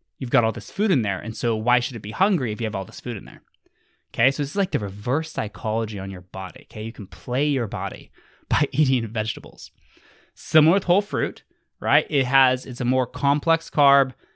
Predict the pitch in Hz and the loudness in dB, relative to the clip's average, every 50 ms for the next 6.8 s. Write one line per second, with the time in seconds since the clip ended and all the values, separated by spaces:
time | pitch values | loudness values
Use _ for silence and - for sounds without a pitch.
0 | _ _ - 113 - - 127 127 131 131 139 139 151 151 - - 123 117 117 113 | _ _ -10 -8 -2 0 2 2 2 2 0 0 0 -2 -2 0 2 2 2 2
1 | 117 113 110 113 110 _ _ _ _ _ - 123 117 120 151 123 120 110 - - | 2 0 -2 -2 -4 _ _ _ _ _ -2 0 2 2 2 0 -2 -4 -4 0
2 | - 175 196 202 180 139 120 113 107 104 110 127 - _ _ _ _ _ - - | 2 2 2 4 2 2 2 0 0 -2 -2 -4 -6 _ _ _ _ _ -16 -14
3 | - - - - - 117 107 107 107 104 104 110 113 123 151 170 170 156 135 127 | -12 -10 -10 -10 -10 -10 -8 -6 -4 -2 0 2 2 2 2 2 0 -2 -2 -2
4 | 113 107 104 101 104 120 147 160 147 151 156 143 - - 131 135 143 156 170 160 | 0 0 0 0 0 0 0 0 0 0 0 -2 0 0 2 2 2 2 0 -2
5 | - - - 92 110 110 - - 185 185 - - - _ _ - 123 117 - 127 | -4 -6 -8 -8 -8 -8 -8 -6 -8 -8 -10 -14 -18 _ _ -12 -12 -8 -6 -4
6 | 120 117 127 120 - - 120 113 113 101 104 104 104 104 - - | -4 -4 -4 -6 -8 -10 -8 -6 -4 -2 0 -2 -2 -4 -8 -14